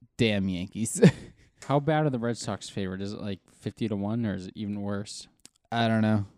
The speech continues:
Speaker 1: It just
Speaker 2: Doesn't have it. It's gotta be fifty to one.
Speaker 1: It's probably somewhere around there. Red Sox, not so much. But we'll get to the Celtics later.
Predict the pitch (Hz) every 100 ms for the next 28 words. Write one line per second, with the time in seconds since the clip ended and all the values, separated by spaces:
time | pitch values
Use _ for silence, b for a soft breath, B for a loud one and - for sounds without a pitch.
0 | _ - 104 98 95 - - - _ _
1 | - 104 120 98 101 - _ _ _ _
2 | b b b b 160 160 135 92 - 107
3 | - 92 - - 117 _ - - - 143
4 | 90 - - 50 50 50 57 62 - _
5 | - - _ - - - _ _ - 139
6 | 143 123 139 131 123 - 113 95 95 92
7 | 90 - - - b b b - - 101
8 | 82 - _ _ - 135 139 131 120 104
9 | - 87 - - 64 57 57